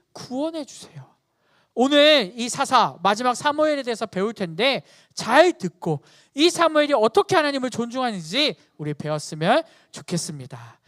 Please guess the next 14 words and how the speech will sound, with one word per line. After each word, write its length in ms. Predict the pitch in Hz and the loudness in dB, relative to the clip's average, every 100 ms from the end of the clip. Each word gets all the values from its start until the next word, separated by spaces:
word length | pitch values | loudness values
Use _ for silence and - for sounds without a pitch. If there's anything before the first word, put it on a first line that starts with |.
| _ _ _ | _ _ _
에브라임 600 | 262 339 392 415 392 403 | 4 6 8 6 6 2
산지에 840 | 370 381 403 370 277 220 202 214 185 | -4 -2 -4 -6 -2 0 2 2 4
엘가나라는 720 | 226 302 370 415 415 370 330 | 4 4 4 4 4 2 -2
사람이 320 | 277 285 269 | -4 -4 -4
있었어요. 560 | 196 196 - 156 139 127 - _ _ | -4 -6 -6 -6 -6 -8 -14 _ _
이 120 | 285 | 2
엘가나에게는 960 | 339 254 285 330 381 381 311 262 285 269 - | 4 4 2 4 6 6 4 4 2 0 -2
아내가 400 | 208 240 277 294 | 0 2 2 0
둘이 400 | - 277 330 359 | 0 4 6 6
있었습니다. 760 | 240 208 - 185 160 147 131 143 | 4 -6 -6 -8 -6 -6 -8 -6
누굴까요? 540 | 240 311 311 339 440 - _ _ _ _ _ | -4 4 6 8 6 -2 _ _ _ _ _
한나와 760 | - 359 359 330 320 349 453 - _ _ _ _ | 0 2 6 8 8 6 4 -4 _ _ _ _
브닌나. 800 | 233 269 285 233 185 156 131 123 | 0 2 2 0 -2 -2 -8 -10
아, 460 | 147 170 147 135 | -6 -6 -8 -12